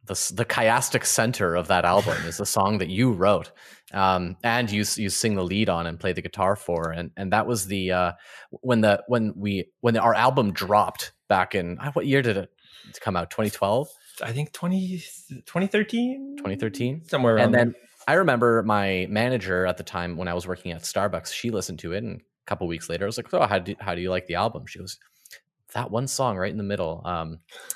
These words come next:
Speaker 1: uh, okay, it's, the title is eluding me."
Speaker 2: Deep Inside.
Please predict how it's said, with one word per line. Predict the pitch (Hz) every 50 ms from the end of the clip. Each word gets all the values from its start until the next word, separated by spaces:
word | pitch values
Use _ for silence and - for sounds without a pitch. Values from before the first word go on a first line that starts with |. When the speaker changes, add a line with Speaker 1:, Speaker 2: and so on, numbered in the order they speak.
| - _ _ _ _ _ - _ -
Speaker 1:
uh, | 92 90 87 90 87 85 85 82 82 85 - 120
okay, | 117 107 - 120
it's, | 101 95 - - -
the | 110 98 104 101 98
title | - - 120 120 120 113
is | 104 92 -
eluding | 98 90 92 90 87 87 85
me." | 82 82 82 - _ - - 113
Speaker 2:
Deep | 120 123 117 127
Inside. | 113 - 113 110 107 104